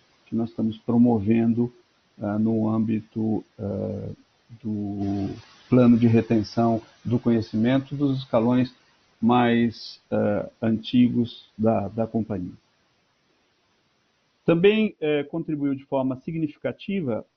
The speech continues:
a variação nas perdas estimadas com crédito de liquidação duvidosa, o P C L D,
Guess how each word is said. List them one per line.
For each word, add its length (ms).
a 260
variação 720
nas 260
perdas 460
estimadas 920
com 140
crédito 380
de 80
liquidação 580
duvidosa, 720
o 140
P 180
C 160
L 140
D, 400